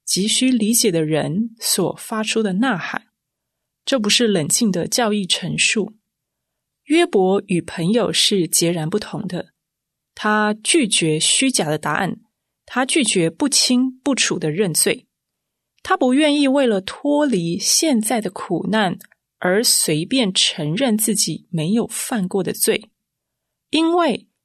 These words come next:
如果他随便认罪，这不就是为了好处、为了解脱而认罪吗？而这不就是撒旦的控告吗？约伯把他的痛苦带到上帝的面前，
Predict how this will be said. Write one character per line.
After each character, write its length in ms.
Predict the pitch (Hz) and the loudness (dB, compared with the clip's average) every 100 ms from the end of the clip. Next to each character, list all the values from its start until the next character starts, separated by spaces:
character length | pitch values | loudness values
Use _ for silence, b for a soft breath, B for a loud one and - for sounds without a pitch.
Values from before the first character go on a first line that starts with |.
| _ | _
如 160 | 226 311 | -2 2
果 160 | - | 2
他 540 | - 233 254 254 262 - - | 0 0 2 2 0 -4 -4
随 360 | - - 190 | 0 2 2
便 220 | 226 302 | 4 2
认 220 | 233 240 190 | 4 2 2
罪， 420 | - 220 - _ _ _ _ _ | 2 2 0 _ _ _ _ _
这 220 | - 370 | 0 2
不 160 | 240 208 | 2 0
就 300 | 220 302 254 | 2 2 4
是 240 | - 254 | 4 2
为 160 | 240 262 | 4 2
了 100 | 208 | 2
好 300 | 196 - 151 | -2 -2 -2
处、 320 | - - 233 | 0 0 2
为 120 | 247 | 2
了 120 | 220 185 | 2 2
解 340 | - 165 147 | 0 2 0
脱 340 | - - 247 | -2 0 2
而 200 | - 170 | 2 0
认 180 | 170 220 | 2 0
罪 220 | 196 233 | 0 0
吗？ 320 | 175 151 156 - _ _ _ _ _ _ | 0 -2 -4 -8 _ _ _ _ _ _
而 160 | 233 247 | 0 2
这 200 | 330 320 | 2 2
不 140 | 208 | 2
就 220 | 202 285 | 0 2
是 240 | 254 - 233 | 2 2 2
撒 420 | 208 - 254 254 | 2 2 2 0
旦 180 | 262 226 | 0 0
的 120 | 175 | 0
控 380 | - - 311 208 | -4 -4 0 0
告 220 | 233 202 | 2 2
吗？ 360 | 175 160 185 - _ _ _ _ _ _ _ _ _ _ | 2 0 -4 -12 _ _ _ _ _ _ _ _ _ _
约 260 | - 320 339 | 0 4 4
伯 280 | 330 170 175 | 2 0 0
把 160 | 180 | -2
他 160 | - 226 | -4 -2
的 100 | 208 | -2
痛 340 | - - 311 | -2 -2 0
苦 260 | 226 - - - | 0 -2 -6 -4
带 260 | - 285 208 | -2 0 0
到 260 | 220 196 | 2 0
上 380 | 180 - 262 214 | 0 0 0 0
帝 100 | 214 | 0
的 120 | 190 | -2
面 240 | 170 226 165 | 0 0 2
前， 420 | - 165 147 190 | 0 0 -4 -8